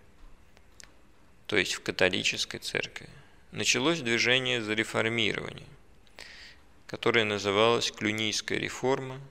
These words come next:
так как источником его было аббатство Клюни. Эта реформа должна была способствовать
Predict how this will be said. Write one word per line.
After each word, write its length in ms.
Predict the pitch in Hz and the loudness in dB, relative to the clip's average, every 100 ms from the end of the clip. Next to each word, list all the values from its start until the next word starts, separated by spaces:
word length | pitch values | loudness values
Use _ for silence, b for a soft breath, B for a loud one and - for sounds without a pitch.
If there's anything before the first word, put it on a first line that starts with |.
| - - - | -20 -20 -2
так 240 | 107 104 | 0 0
как 300 | - 95 - - | -2 -6 -6 -10
источником 720 | - - 123 - 123 - 117 | -4 0 0 0 -4 -8 -6
его 340 | 113 113 117 - | -4 -6 -8 -10
было 420 | - 101 101 107 - - | -2 2 2 0 -8 -2
аббатство 640 | 104 95 95 - - - - B B B B B B - | 0 4 2 2 -6 -8 -12 B B B B B B -8
Клюни. 500 | 104 98 92 90 - - - - - - - - b b - - - - - - - - - - - - - - - B B B B B B B - | -4 -2 -2 -4 -6 -12 -20 -20 -20 -20 -20 -20 b b -20 -20 -20 -20 -20 -20 -20 -20 -20 -20 -20 -20 -20 -20 -8 B B B B B B B 0
Эта 200 | 131 120 | 4 6
реформа 560 | 139 - 151 156 143 113 | 6 6 6 6 4 2
должна 400 | 104 101 113 120 | 4 4 2 0
была 220 | 110 98 | 0 -2
способствовать 960 | - 98 - 107 107 - 101 98 - | 0 0 2 0 0 -4 -4 -4 -6